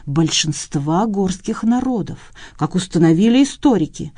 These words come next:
в таких поступках не было ничего зазорного, потому что горцы из поколения в поколение не считали измену подлостью,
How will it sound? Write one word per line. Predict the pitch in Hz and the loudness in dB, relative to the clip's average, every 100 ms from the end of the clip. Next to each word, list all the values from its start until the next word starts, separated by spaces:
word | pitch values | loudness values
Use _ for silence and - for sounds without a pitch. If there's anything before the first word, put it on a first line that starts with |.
| - - | -20 -20
в | - - | -18 -2
таких | 208 196 262 - | 0 2 2 0
поступках | - 208 - 302 302 - 208 - | -2 -4 0 2 2 0 -2 4
не | 208 285 | 6 6
было | 220 165 | 6 4
ничего | 151 165 170 170 170 | 2 2 2 2 2
зазорного, | 185 185 220 285 277 180 143 151 - - - - | 0 0 2 2 4 2 0 -6 -16 -20 -20 -8
потому | 196 220 277 | 0 4 4
что | - 311 | 4 2
горцы | 220 202 214 185 - 190 185 - - | 4 4 4 2 -6 -10 -10 -16 -2
из | - 185 | 2 2
поколения | - - 226 208 247 302 311 | 2 2 4 4 6 4 4
в | - | 2
поколение | 302 294 294 240 190 175 160 160 - - 165 | 2 4 6 6 6 4 0 -4 -14 -2 4
не | 180 | 6
считали | 196 - 196 190 190 226 233 - | 6 4 2 2 2 4 2 2
измену | 165 143 156 151 170 | 0 2 2 4 2
подлостью, | 185 247 214 165 - - 143 | 0 -2 -2 -4 -8 -10 -12